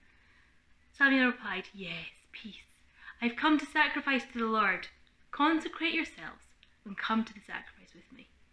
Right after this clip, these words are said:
Then he consecrated Jesse and his sons and invited them to the sacrifice. When they arrived, Samuel saw Eliab and thought, "Surely the Lord's anointed stands here before the Lord."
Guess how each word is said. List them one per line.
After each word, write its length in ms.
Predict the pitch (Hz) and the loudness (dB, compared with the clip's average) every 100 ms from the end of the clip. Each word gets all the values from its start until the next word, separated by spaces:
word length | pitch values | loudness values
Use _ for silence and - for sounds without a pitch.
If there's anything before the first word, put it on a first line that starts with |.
| _ _ _ - - | _ _ _ -20 0
Then 80 | 220 | 0
he 80 | 226 | 4
consecrated 640 | 254 262 254 233 226 190 | 4 4 2 0 0 -4
Jesse 340 | 196 190 - | -6 -6 -10
and 100 | 190 | -10
his 120 | 190 - | -10 -10
sons 320 | 190 190 190 | -10 -10 -10
and 80 | 196 | -8
invited 480 | 196 190 208 214 | -6 -4 -6 -10
them 160 | - 170 | -14 -16
to 100 | 180 | -20
the 80 | 180 | -14
sacrifice. 640 | 190 180 - - - - _ _ _ _ _ _ _ - _ _ _ _ _ _ _ _ - | -12 -12 -14 -16 -18 -20 _ _ _ _ _ _ _ -20 _ _ _ _ _ _ _ _ -10
When 120 | 190 | -6
they 120 | 180 | -2
arrived, 520 | 185 202 175 180 - - _ _ | 2 4 4 0 -8 -20 _ _
Samuel 480 | - 196 220 208 175 | -2 4 4 2 -4
saw 400 | - 220 202 - - 214 | -6 -4 -4 -4 -8 -4
Eliab 400 | 208 185 165 - - | -2 -2 -4 -6 -14
and 160 | 208 - | -18 -18
thought, 240 | 185 - _ _ _ _ | -18 -20 _ _ _ _
"Surely 640 | - - - 427 427 339 254 | -12 -6 6 8 10 8 6
the 140 | 214 | 6
Lord's 280 | 202 190 190 | 6 4 4
anointed 540 | 190 185 190 - - | 2 2 0 -6 -16
stands 480 | - 240 226 247 240 | -6 2 6 6 4
here 260 | 233 240 226 | 4 6 4
before 380 | - 220 202 | 0 -6 -6
the 80 | 175 | -6
Lord." 400 | 175 185 175 175 | -6 -4 -4 -6